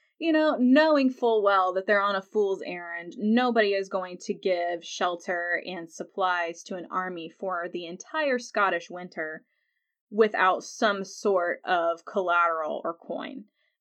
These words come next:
It's just a fool's errand. Scotland is a poor country anyway, and yes, the Highland hospitality is alive and well, but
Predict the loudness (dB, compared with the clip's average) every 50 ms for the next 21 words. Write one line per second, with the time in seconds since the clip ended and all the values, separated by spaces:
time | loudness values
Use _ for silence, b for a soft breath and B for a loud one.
0 | _ 2 2 2 2 -2 -2 4 6 6 6 4 0 -16 -20 -10 _ -4 -4 -2
1 | -2 -4 -2 -2 -2 -4 -6 -6 -4 -2 -2 -4 -4 -4 -8 -10 -10 -12 -12 -6
2 | 0 2 4 4 4 4 2 0 2 0 0 0 0 0 0 -2 -4 -4 -6 -6
3 | -4 -2 0 2 2 2 2 0 -6 -8 -8 -6 -6 -6 -6 -4 -4 -2 -2 -2
4 | -2 -4 -6 -8 -10 -6 -4 -4 -4 -4 -6 -14 -20 _ _ _ _ _ _ _
5 | -4 -4 -2 -2 -2 0 0 2 0 -2 -4 -8 -10 -10 -8 -8 -10 -8 -2 0
6 | 0 0 0 -4 -8 -8 -6 0 2 2 2 4 2 0 -2 -2 -4 -4 -6 -6
7 | -4 -4 -4 -2 0 2 4 4 2 2 0 -4 -2 0 2 4 4 2 2 0
8 | -4 _ 0 2 2 2 2 2 0 0 -2 -6